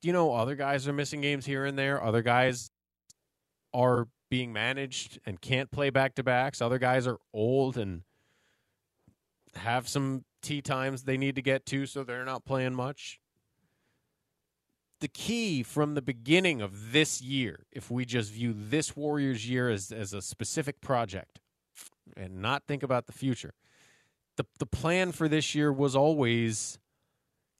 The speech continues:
let's see if we can get healthy and get some of these younger guys some experience by the playoffs,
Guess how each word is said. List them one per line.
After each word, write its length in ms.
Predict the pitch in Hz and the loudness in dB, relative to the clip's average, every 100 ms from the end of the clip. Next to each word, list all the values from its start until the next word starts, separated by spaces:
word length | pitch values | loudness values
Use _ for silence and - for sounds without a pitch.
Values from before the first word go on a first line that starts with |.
| _ _ _ _ | _ _ _ _
let's 320 | 123 147 175 | 2 4 4
see 200 | - 180 | 0 0
if 120 | 175 160 | 0 2
we 140 | 156 | 0
can 200 | 143 117 | 0 -4
get 340 | 98 127 135 - | 2 4 4 -2
healthy 720 | - 131 131 143 135 135 120 _ _ - | 0 2 2 -2 -4 -4 -10 _ _ -10
and 180 | 110 | -6
get 200 | 113 131 | -4 -4
some 160 | - 139 | -4 -2
of 80 | 123 | 0
these 340 | 120 104 101 _ _ | -2 -4 -12 _ _
younger 360 | 120 123 131 127 | 0 0 2 0
guys 280 | 123 123 120 | 2 0 0
some 160 | 113 | -4
experience 640 | 101 - - 123 123 123 - | -6 -6 0 0 2 -2 -2
by 180 | 110 | 0
the 100 | 101 | 0
playoffs, 720 | - 120 110 113 113 - - | -4 -2 2 2 0 -6 -12